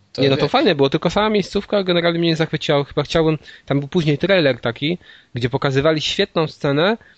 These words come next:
Speaker 2: y, która od razu mi się skojarzyła, nie wiem, no, z filmami akcji a la Bond, że, że tam z tego samolotu jakby,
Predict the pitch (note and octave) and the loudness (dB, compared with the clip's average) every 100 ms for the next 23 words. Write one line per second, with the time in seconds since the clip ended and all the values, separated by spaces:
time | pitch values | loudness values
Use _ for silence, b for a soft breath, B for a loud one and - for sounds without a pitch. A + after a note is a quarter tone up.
0 | b b _ D3+ - - E3+ G#3 C#4 D4+ | b b _ -14 -8 0 2 4 4 2
1 | - B3 - G#3+ G#3 G#3 F#3 F3 E3 F3+ | 0 -2 0 2 2 2 2 0 -2 0
2 | E3+ E3+ E3+ D3+ D#3 - - _ _ C3+ | 0 0 0 -2 -4 -8 -20 _ _ -2
3 | D3+ D3+ C#3+ A#2+ A2+ - b b b B2+ | 0 4 4 4 0 -10 b b b -2
4 | C#3 D3 D#3+ F3 F3 F3 F3 E3 - E3+ | 0 2 2 2 0 0 -2 -2 -2 0
5 | F3 G3 G3 D3+ C#3+ B B B - C3+ | 2 2 0 -2 -4 B B B -2 -2
6 | C3+ C#3+ C#3 C#3 | 0 2 2 -2